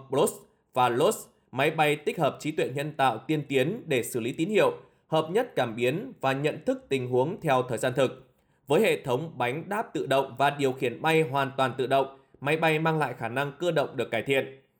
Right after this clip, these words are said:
Có khả năng thực hiện các nhiệm vụ không đối đất và không đối không,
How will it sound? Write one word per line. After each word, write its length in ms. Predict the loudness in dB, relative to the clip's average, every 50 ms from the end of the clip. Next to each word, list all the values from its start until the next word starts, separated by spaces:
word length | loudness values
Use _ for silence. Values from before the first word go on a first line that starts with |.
| _ _ _ _ _
Có 140 | 0 0 2
khả 120 | 2 2
năng 220 | 2 2 0 0 0
thực 140 | -4 -2
hiện 180 | 0 0 0 0
các 100 | -2 -4
nhiệm 160 | -2 -2 -4 -2 0
vụ 220 | 0 2 2 0
không 260 | -2 0 0 0 2
đối 120 | 2 0 2
đất 300 | 2 2 0 0 -2 0
và 160 | 2 2 2
không 160 | 2 0 0
đối 100 | 0 0
không, 340 | 2 2 2 2 2 0 -8